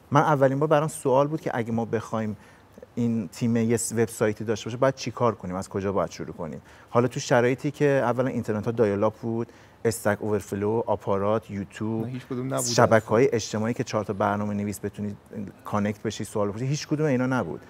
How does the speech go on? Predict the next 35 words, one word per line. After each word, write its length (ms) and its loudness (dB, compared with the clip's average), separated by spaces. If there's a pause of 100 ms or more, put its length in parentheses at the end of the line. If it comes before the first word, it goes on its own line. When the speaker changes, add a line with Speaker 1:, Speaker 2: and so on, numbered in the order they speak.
(320)
Speaker 1:
ما 120 4
برای 220 6
مجلهٔ 420 2
نرم 260 2
افزار، 580 -4
اسم 260 0
مجله 220 2
نرم 180 0
افزار 260 -4
بود، 100 -4
به 80 -8
صورت 260 -6
آفلاین 420 -4 (340)
نامه 280 4
نوشتیم 560 0
که 280 -2
ما 100 -2
می‌خوایم 240 -4
اینو 140 -2
شروع 260 -6
کنیم 300 -6 (280)
و 100 4
در 180 8
جواب 260 6
گفته 180 -2
بود 80 0
باید 200 4
مثلاً 180 -6
برای 140 0
داشتن 580 -4
سایت 340 0 (320)
یه 100 4
هاست 260 4
و 40 -4
دامنه 580 -2